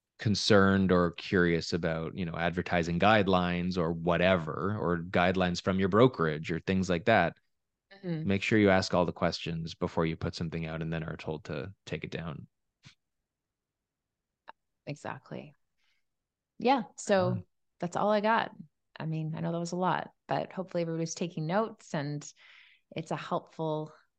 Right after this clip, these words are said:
Speaker 2: way to get started on your own
Speaker 1: The,
Speaker 2: drip
Speaker 1: the beauty
Speaker 2: campaign.
Speaker 1: of a podcast, or if you're watching this on video, is you can press rewind. You can listen to it all over again. So if you weren't taking notes, guess what?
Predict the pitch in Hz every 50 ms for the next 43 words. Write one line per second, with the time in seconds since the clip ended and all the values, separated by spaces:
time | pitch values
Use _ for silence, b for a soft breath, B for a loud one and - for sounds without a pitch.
0 | _ _ _ _ _ _ - 147 143 143 143 143 139 135 117 - - - - -
1 | 135 135 135 143 139 143 151 - - - - 202 - _ 147 147 147 151 156 -
2 | 65 55 - 69 76 - 120 123 - 120 117 117 101 110 120 117 127 139 143 147
3 | 147 139 123 117 120 - - 107 90 85 85 - - 90 87 85 85 85 - -
4 | 90 95 95 92 - 101 98 92 87 87 - - 92 90 85 - 92 90 87 85
5 | 85 78 82 82 82 82 85 85 87 85 85 87 82 - 90 85 - 92 87 -
6 | - 87 87 82 - - 82 90 101 95 98 - - _ 101 98 - 87 85 85
7 | 85 - - 85 - - 87 85 82 82 82 82 82 80 - - 85 82 - -
8 | 82 104 107 - - - 90 - - 98 98 95 98 104 104 107 101 101 - 113
9 | 110 - - 120 117 117 117 123 131 131 - - - 92 92 - 113 104 107 -
10 | - - 95 95 101 95 87 82